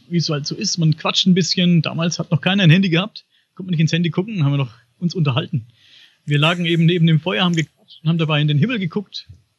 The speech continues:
Und nach einer Weile, wir waren alle müde, waren wir still, haben einfach nur den Himmel angeschaut.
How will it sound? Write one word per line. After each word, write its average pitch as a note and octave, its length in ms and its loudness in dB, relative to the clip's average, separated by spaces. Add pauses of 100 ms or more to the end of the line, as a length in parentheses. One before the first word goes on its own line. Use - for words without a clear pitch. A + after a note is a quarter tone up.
(420)
Und D3 480 0
nach D#3+ 160 -6
einer D3+ 140 4
Weile, D#3 480 0 (640)
wir F3 120 -2
waren D#3 120 0
alle C#3+ 120 0
müde, F#3+ 300 2
waren E3 140 -2
wir F3+ 100 0
still, G#3+ 340 -2
haben E3+ 120 0
einfach E3 160 -2
nur E3 120 2
den E3 120 2
Himmel F3+ 220 2
angeschaut. D#3+ 600 -4